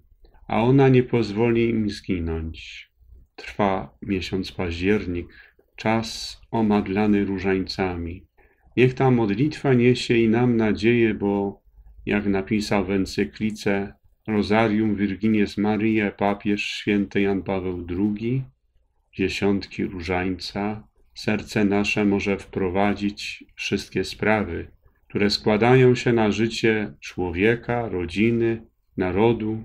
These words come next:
Kościoła, ludzkości. Sprawy osobiste, sprawy narodu, sprawy naszych bliźnich, o których najbardziej się troszczymy. W ten sposób modlitwa różańcowa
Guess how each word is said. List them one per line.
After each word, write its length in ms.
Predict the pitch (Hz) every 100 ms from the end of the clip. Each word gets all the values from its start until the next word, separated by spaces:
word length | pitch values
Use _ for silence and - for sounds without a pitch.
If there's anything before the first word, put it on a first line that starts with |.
| - -
Kościoła, 920 | 107 98 - - 101 101 98 104 - _ _
ludzkości. 920 | 95 98 - - 98 - - 98 101 - _ _ -
Sprawy 500 | - - 131 131 131
osobiste, 1040 | 127 123 104 117 - - 120 113 110 - _
sprawy 580 | - - 82 92 101 113
narodu, 840 | 110 107 107 117 107 107 107 107 _ _ _ -
sprawy 560 | - - 101 110 104
naszych 480 | 101 101 98 - 82
bliźnich, 840 | 82 101 127 110 110 117 107 - _ _ _ _ -
o 100 | 123
których 720 | - 123 120 113 110 - - _
najbardziej 680 | 123 117 104 107 90 90 87
się 200 | - 87
troszczymy. 760 | - 90 - - 90 85 85 - _ _ _
W 60 | -
ten 200 | 131 143
sposób 520 | - - 117 131 120
modlitwa 600 | 110 101 95 135 - 123
różańcowa 960 | 104 92 98 95 87 127 143 110 95